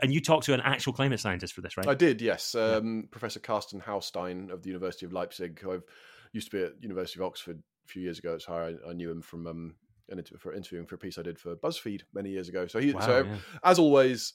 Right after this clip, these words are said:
Speaker 2: uh, us-, useful insight is thanks to him, and cretinous errors are due to me. Um,
Speaker 1: <laughs> Right. No,
Speaker 2: so,
Speaker 1: definitely
Speaker 2: uh,
Speaker 1: not me.
Speaker 2: <laughs> No, no, obviously not. No, Stuart's had no input in this whatsoever. He's a complete
Speaker 1: Yes.
Speaker 2: spare wheel.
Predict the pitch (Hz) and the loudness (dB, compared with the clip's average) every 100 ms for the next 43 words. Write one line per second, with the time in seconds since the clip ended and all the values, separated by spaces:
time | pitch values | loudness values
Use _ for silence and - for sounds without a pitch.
0 | - 131 123 120 120 120 117 135 151 - | 2 6 8 8 8 6 2 -4 -6 -6
1 | 147 170 - 147 139 - 123 113 - _ | -4 -4 0 2 2 4 4 2 -4 _
2 | 123 113 110 98 - _ 107 101 107 180 | 0 0 0 -4 -14 _ -4 -2 2 4
3 | 180 165 - 139 127 127 123 123 113 - | 4 -4 0 4 4 4 2 -2 -6 -18
4 | - - 147 - 120 113 104 101 98 90 | -20 -2 0 0 0 4 6 4 2 -4
5 | 95 104 113 113 113 110 110 113 110 107 | -6 -2 0 2 0 -4 2 4 4 2
6 | 107 101 - - - - 120 107 104 98 | -2 -4 -8 -14 -12 -2 2 4 4 4
7 | 101 95 92 113 92 - - 156 151 175 | 4 2 2 0 -2 -8 2 2 6 8
8 | 143 120 - 98 95 92 131 104 104 104 | 8 6 0 -4 -4 -4 -4 -4 -2 -2
9 | 95 90 90 95 - 85 107 85 85 85 | -2 -4 -8 -8 -8 -2 -2 -2 -4 -8
10 | 98 92 - - 92 - 90 90 | -12 -12 -12 -12 -8 -4 -2 -2